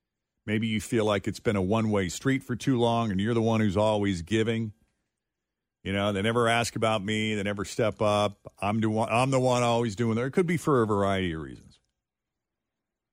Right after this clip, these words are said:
So how do you end that friendship? Do you just kinda let it fade on its own?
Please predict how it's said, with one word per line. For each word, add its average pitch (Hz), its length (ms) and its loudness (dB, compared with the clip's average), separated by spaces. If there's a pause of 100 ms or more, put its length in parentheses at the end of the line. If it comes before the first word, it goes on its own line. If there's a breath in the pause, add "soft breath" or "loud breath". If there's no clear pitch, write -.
(640)
So 135 520 4
how 180 220 0
do 208 60 -2
you 185 180 2
end 160 180 2
that 127 180 2
friendship? 107 540 -4
Do 107 80 -6
you 117 100 -2
just 120 220 -4
kinda 127 260 0
let 117 200 2
it 110 140 -2
fade 165 600 0 (600)
on 110 180 -2
its 95 160 -2
own? 156 420 2